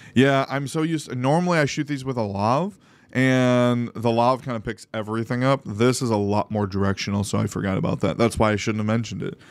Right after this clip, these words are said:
Um, so, um, but yeah, so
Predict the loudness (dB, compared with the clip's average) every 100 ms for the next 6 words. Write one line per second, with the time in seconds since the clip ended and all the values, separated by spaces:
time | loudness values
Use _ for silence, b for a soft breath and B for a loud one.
0 | B -2 0 0 -2 -6 -10 -16 -12 -2
1 | -2 -2 B B B B 0 2 4 2
2 | 0 -2 -4 -12 -18 _ _ _ -18 0
3 | 2 4 2 0 -2 0 -2